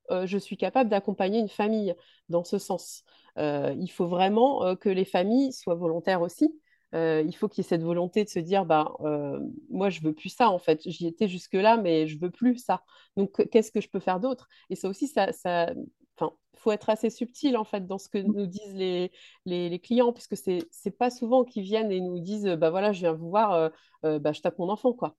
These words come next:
C'est, c'est, c'est, c'est des choses qui, enfin,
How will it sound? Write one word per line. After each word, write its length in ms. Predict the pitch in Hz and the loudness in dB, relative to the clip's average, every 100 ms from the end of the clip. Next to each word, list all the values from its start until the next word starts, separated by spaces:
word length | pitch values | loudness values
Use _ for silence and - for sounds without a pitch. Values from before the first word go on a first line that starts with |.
| _ _ _ | _ _ _
C'est, 320 | - 190 156 | -6 -4 -2
c'est, 240 | - 185 | -2 -6
c'est, 220 | - 185 | -6 -12
c'est 160 | - 185 | -8 -4
des 120 | 175 | -4
choses 280 | 180 285 - | -2 -2 -4
qui, 380 | - 196 180 - _ _ _ _ - _ | -10 -14 -14 -16 _ _ _ _ -20 _
enfin, 140 | 156 | -4